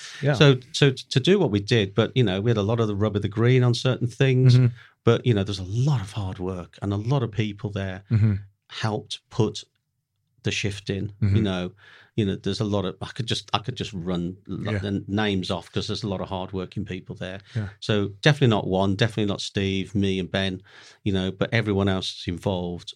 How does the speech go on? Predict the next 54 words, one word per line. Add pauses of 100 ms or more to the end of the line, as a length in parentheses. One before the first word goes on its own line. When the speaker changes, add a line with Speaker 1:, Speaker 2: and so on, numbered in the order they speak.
(140)
Speaker 2:
Um, (1120)
that
was
a
really,
it
was
a
really
proud
day
when
Speaker 1:
Mm-hmm.
Speaker 2:
we, (140)
we
did
it
because
it
was
like, (100)
that
secured (160)
ourselves
and
our
family (200)
Speaker 1:
Forever.
Speaker 2:
and
everything
else
and
thinking,
Speaker 1:
Yeah.
Speaker 2:
"Okay,
fine, (480)
now
we
can
move
on." (200)
Speaker 1:
Yeah.
Speaker 2:
And
now
we
can
take
it
to
where
it
needs
to
go.